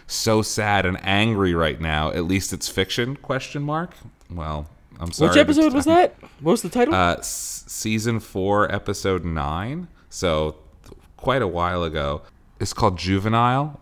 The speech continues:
Speaker 1: and it's a, the detectives track down two junior high school students in connection with the rape and murder of a cancer patient who's been growing marijuana in her apartment.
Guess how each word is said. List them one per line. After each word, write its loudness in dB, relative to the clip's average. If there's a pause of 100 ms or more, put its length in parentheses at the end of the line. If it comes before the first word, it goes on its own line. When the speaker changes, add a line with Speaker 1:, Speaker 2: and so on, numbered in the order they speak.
(120)
Speaker 1:
and -4
it's -8
a, -10 (300)
the 0
detectives -4
track -2
down 2
two -2
junior -2
high -2
school -6
students -2
in -4
connection -4
with -6
the 0
rape 0
and 0
murder 2
of -4
a -4
cancer -4
patient -2 (460)
who's 2
been 2
growing 2
marijuana 0
in -2
her 2
apartment. -2